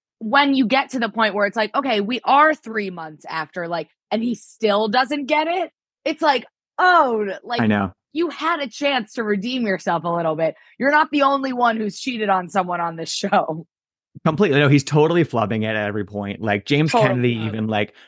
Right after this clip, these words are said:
Speaker 2: there was this confessional where he basically said, like, "This is what I would want to hear from Sandoval." And it's a very,
Speaker 1: Yeah.
Speaker 2: like, to the point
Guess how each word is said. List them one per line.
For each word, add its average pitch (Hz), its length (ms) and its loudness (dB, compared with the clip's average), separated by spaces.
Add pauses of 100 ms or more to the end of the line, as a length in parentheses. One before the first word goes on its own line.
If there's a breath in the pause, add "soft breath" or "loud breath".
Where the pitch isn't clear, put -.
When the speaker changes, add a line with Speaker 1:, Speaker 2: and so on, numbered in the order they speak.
(140 soft breath)
Speaker 2:
there 127 100 4
was 117 100 2
this 127 120 -2
confessional 113 600 -4
where 107 80 -4
he 107 60 -4
basically 107 360 -4
said, 107 160 -4
like, 98 140 -8
"This 127 160 0
is 170 100 -4
what 175 160 2
I 143 80 4
would 123 140 2
want 107 240 -2
to 110 80 -8
hear 98 240 -4
from 92 160 -8
Sandoval." - 420 -6
And - 80 -6
it's 107 100 -4
a 113 40 2
very, 127 220 4
Speaker 1:
Yeah. 131 60 4
Speaker 2:
like, 110 300 2 (380 loud breath)
to 165 180 4
the 170 120 4
point 151 440 0